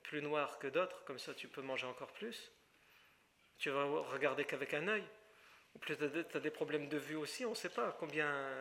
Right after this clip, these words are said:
t'as quand t'as été voir l'ophtalmo, il t'a mis que-, quelle note. Donc, euh,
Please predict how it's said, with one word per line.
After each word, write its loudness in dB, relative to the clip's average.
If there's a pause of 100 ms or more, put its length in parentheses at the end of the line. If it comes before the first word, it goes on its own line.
(240)
t'as 4
quand 0
t'as -2
été -4
voir 2
l'ophtalmo, -2
il -2
t'a -2
mis -4
que-, -2
quelle 0
note. -8
Donc, -8
euh, -4